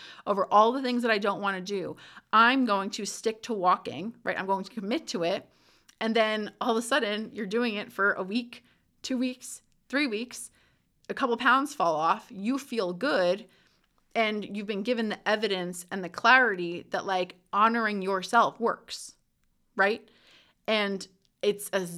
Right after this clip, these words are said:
it's a very simple analogy, but I really feel like it's the same thing with so much of this, with the business stuff. And of course, with business, we're so much more emotional. We have, you know, bills to pay and, you know, people to pay, all those kind of things. It, it can feel, it's,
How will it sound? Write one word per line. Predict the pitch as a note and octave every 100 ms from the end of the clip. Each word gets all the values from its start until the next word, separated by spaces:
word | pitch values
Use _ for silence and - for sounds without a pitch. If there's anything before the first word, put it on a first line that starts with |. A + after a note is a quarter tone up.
| E3+
it's | - F#3+
a | F3+
very | G3 A#3 G3+
simple | F3 C#4+ F4 C4+ F3
analogy, | F3+ F3 F3 F#3
but | G3 G#3+
I | G#3 G3+
really | G#3+ A#3+ B3
feel | A#3 A3
like | G#3
it's | G3
the | F3+
same | - F#3
thing | F3+ F#3+
with | E3+
so | E3+ E3+
much | E3+ F3
of | -
this, | - - - - - _ _ _ G3
with |
the | F#3
business | G3+ G3+ F3
stuff. | - -
And | F#3
of | F3
course, | - D4 E3+ F3 - - _
with | G3
business, | F#3+ F#3 E3 G#3 -
we're | F3 F3+
so | F3+ F3+
much | F#3 F#3+
more | G#3
emotional. | A3+ D#4 G4+ E3 A#2 F#2
We | -
have, | E3 D3+ F3+ A3
you | G3
know, | A#3+ D4
bills | A3+ F4 A#4 -
to | A3
pay | G3 D#3+ E3 E3
and, | F#3+ G3+ - - -
you | C#4
know, | B3
people | - E4+ G4+ D4
to | A#3+
pay, | - F3+ D#3 D#3+
all | B3 D#4+
those | B3+
kind | - F#3
of | F3+
things. | C4+ G#4 C4 G#3+
It, | F3 B2
it |
can | G#3+
feel, | G3+ B3+ C#4 G3+ G3+ - - _ - - -
it's, | A#3 A#3 -